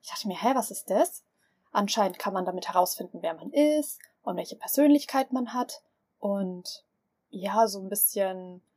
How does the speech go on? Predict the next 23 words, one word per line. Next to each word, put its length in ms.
was 140
die 100
Lebensaufgabe 760
ist 440
und 920
alles 400
Mögliche, 460
welche 180
Energie 480
man 300
hat 300
und 140
warum 200
man 140
so 100
ist, 300
wie 100
man 220
ist. 520
So 100
eine 220
Art 140
Erklärung 880